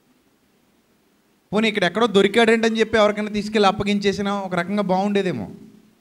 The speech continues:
ఏ అనాథ శరణాలయానికో, లేకపోతే ఎక్కువ మంది ప్రజలుండే ప్రాంతానికి తీసుకెళ్ళి వదిలేసినా ఎవరొకళ్ళు చూసి, అయ్యో పాపమని ఎక్కడో చే-, చోటకి ఏ పోలీస్ స్టేషన్కో తీసుకెళ్ళి అప్పగించేవారు. కానీ ఎక్కడో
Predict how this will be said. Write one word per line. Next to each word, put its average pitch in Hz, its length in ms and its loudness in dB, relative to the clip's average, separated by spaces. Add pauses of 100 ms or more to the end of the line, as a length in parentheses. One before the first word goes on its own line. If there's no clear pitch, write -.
(1160)
ఏ 165 80 -2
అనాథ 180 280 0
శరణాలయానికో, 165 920 -2
లేకపోతే 151 600 -6 (360)
ఎక్కువ 170 260 -2
మంది 208 180 0
ప్రజలుండే 208 560 2
ప్రాంతానికి 185 540 -4
తీసుకెళ్ళి 175 380 -2
వదిలేసినా 170 380 -4
ఎవరొకళ్ళు 156 600 -4 (380)
చూసి, 202 200 0
అయ్యో 202 240 0
పాపమని 196 440 -2
ఎక్కడో 180 200 -6
చే-, 185 300 -6
చోటకి 160 240 -4
ఏ 165 60 -4
పోలీస్ 180 320 -2
స్టేషన్కో 175 360 -6
తీసుకెళ్ళి 156 380 -8
అప్పగించేవారు. 101 580 -10 (1600)
కానీ 208 200 2
ఎక్కడో 208 720 0